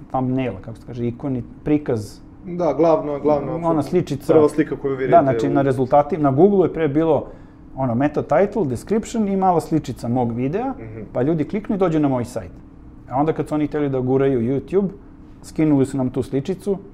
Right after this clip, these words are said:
Speaker 2: Mhm.
Speaker 1: tako da sad moj, iako ja imam sajt, imam video na sajtu, na stranici, korisnici na Google rezultatima vide običan onako, kao prikaz mog sajta, a gore YouTube ima te video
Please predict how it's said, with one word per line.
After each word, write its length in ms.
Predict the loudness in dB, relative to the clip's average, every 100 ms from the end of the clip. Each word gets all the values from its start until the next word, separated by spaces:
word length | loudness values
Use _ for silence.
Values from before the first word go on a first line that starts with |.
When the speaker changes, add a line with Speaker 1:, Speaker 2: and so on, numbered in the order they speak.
| -20 -20 -20 -20 -18
Speaker 2:
Mhm. 160 | -10
Speaker 1:
tako 320 | -2 -2 0 -2
da 460 | 4 6 6 4
sad 280 | 4 2 2
moj, 260 | 2 0 -2 -6 -6
iako 280 | -4 -2 0
ja 80 |
imam 140 | 0 -2
sajt, 300 | 2 0 0 -6 -2
imam 260 | 0 2
video 500 | 2 2 2 2 0 -2
na 100 | -6
sajtu, 460 | 0 0 0 -2 -10
na 100 | -8
stranici, 460 | -2 -2 0 -6 -8 -14 -20 -20 -16 -2
korisnici 500 | 2 2 0 -2 -2
na 100 | 0
Google 320 | 0 0 0
rezultatima 560 | 0 0 2 2 0
vide 220 | 0 2 2
običan 440 | 2 0 -2 -10
onako, 440 | -12 -12 -12 -14 -14 -18 -20 -20 -20 -20 -20 -20 -20 -20 -20 -20
kao 300 | -10 -8 -6 -10 -4
prikaz 400 | -2 -2 -4 -8
mog 240 | -8 -8
sajta, 400 | -8 -6 -4 0
a 320 | 2 4 2 -4 -10 -6
gore 260 | 0 2 2
YouTube 520 | 0 -2 -2 -2 0
ima 220 | -2 -4 -10 -20 -20 -20 -20 -20 -12 -4
te 120 | -2
video 380 | 0 -2 -4